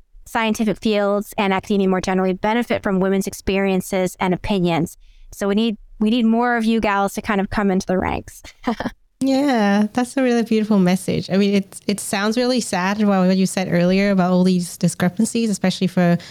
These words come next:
Speaker 2: women in science, in stem. Um, and I didn't know much about this. So this is new information for me. Thank you for sharing that. I'm pretty sure
Speaker 1: Of
Speaker 2: it's
Speaker 1: course.
Speaker 2: new information for a lot of people as well. Uh, and I guess the, the big question is, what are we gonna do about it?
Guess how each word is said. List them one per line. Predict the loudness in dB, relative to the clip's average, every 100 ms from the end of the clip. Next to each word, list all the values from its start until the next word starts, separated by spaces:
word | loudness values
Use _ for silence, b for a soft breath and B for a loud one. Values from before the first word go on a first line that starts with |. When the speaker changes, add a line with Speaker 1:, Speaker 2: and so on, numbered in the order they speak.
| B B B
Speaker 2:
women | 2 4
in | 4
science, | 2 0 2 4 2 2
in | 0
stem. | 0 -2 2 4 4
Um, | 2 2 2 4 4
and | 2
I | 2
didn't | 2
know | 2 4
much | 2 2
about | 0 0
this. | 0 0
So | 0
this | -2 -2
is | 0
new | 2 2
information | 2 2 2 -2
for | 0
me. | 0 2
Thank | 0 -2 -2
you |
for | -2
sharing | -2 -2 0 0
that. | 0 -4 B B B
I'm | 0
pretty | 0 0
sure | 0
Speaker 1:
Of | 0
Speaker 2:
it's |
Speaker 1:
course. | 2
Speaker 2:
new | 2
information | 2 0 0 0
for | 0
a | 2
lot | 2 0
of | 0
people | -2 2 0
as | 2
well. | 0 2 0 -2 B B B 0
Uh, |
and | 2 2
I | 2
guess | 0 -2
the, | -2 0 -2 -4
the |
big | -2 -2 -2
question | -2 0 2 4
is, | 2 0
what | -2 2 4
are |
we | 4
gonna | 4 4
do | 2
about | 2 2 2
it? | -2